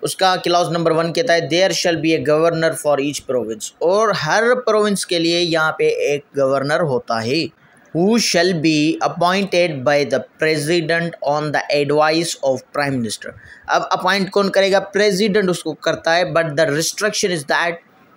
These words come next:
प्राइम मिनिस्टर के एडवाइस पे, यानी indirectly प्राइम मिनिस्टर इसको अपॉइंट करता है। तो यहाँ पे governor सिंध को अगर remove किया जाए, तो अगर prime minister शहबाज शरीफ कहता है कि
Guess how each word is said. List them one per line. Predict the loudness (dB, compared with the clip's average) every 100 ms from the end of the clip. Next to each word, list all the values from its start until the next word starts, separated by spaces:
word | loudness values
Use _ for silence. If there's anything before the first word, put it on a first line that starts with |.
| _
प्राइम | -2 0
मिनिस्टर | 2 0 -2 -4
के | -4
एडवाइस | -2 0 0 -2
पे, | -6
यानी | -4 -4 -4 -2
indirectly | 0 4 2 2 -2 0
प्राइम | 0
मिनिस्टर | 0 -2 -2
इसको | -4 -2 -2
अपॉइंट | -2 -4
करता | -6 -14 -16
है। | -20 -20 -20 -14 -4
तो |
यहाँ | 2 4 4 2
पे | 0
governor | 2 4 4 2 2
सिंध | 0 0 0
को | 2
अगर | 2 2
remove | 0 0 2 2 2
किया | 0 0
जाए, | 2 4 2
तो | 2
अगर | 0 0
prime | 0 0 0 0
minister | -2 -4 -2 -2
शहबाज | 0 -2 2 2
शरीफ | 0 -2 -2
कहता | -2 -2 0
है | 0 -2 -8 _ _ _ _ 0
कि | 4 4 4 2